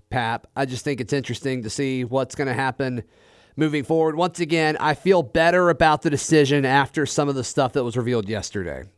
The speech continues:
So, was that enough? I don't know. I don't know. But for the folks that were like, "Well, the, the, the program was trending down," I'm like, "Eh, maybe." But some of that news yesterday kinda makes, makes more sense.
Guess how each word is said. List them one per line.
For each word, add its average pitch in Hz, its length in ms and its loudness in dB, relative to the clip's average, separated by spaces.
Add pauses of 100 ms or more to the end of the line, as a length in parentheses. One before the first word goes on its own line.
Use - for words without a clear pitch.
So, 117 500 -2 (960)
was 156 140 4
that 180 160 2
enough? 160 560 0
I 170 80 -4
don't 262 100 0
know. 180 220 0 (580)
I 180 100 2
don't 180 120 -2
know. 147 220 -4 (300)
But 160 260 -2 (200)
for 170 80 -4
the 160 100 -2
folks 190 300 -2
that 185 80 -2
were 170 80 0
like, 151 220 -2
"Well, 156 80 -2
the, 143 120 -4
the, 139 340 -2
the 143 100 -6
program 165 340 -4
was 143 140 -8
trending 143 340 -6
down," 120 520 -2 (120)
I'm 101 140 -16
like, 98 160 -10
"Eh, 143 280 -4 (1000)
maybe." 135 400 -2
But 120 100 -8
some 196 140 -2
of 208 40 -2
that 202 120 -2
news 202 180 -2
yesterday 170 360 -2
kinda 143 200 -4
makes, 135 400 -10
makes 127 200 -10
more 123 100 -4
sense. - 300 -10